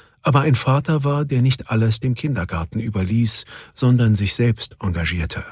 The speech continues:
Und dass ich selbstverständlich nicht zu den Eltern gehörte, die ihre kleinen Lieblinge für makellos hielten. Und ja,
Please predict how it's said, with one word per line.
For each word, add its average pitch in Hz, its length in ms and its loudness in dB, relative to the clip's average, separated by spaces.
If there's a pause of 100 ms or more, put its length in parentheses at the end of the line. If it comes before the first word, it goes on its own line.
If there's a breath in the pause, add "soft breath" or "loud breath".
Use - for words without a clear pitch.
(640)
Und 143 180 4
dass 165 160 4
ich 147 120 2
selbstverständlich 139 880 -2
nicht - 260 -4
zu 101 140 -4
den 127 300 0
Eltern 123 440 0
gehörte, 101 640 0
die 101 240 -6
ihre 95 200 -4
kleinen 107 580 4
Lieblinge 101 520 2
für 92 160 -4
makellos 82 680 -2
hielten. 73 500 -8 (800 loud breath)
Und 95 160 -4
ja, 117 260 2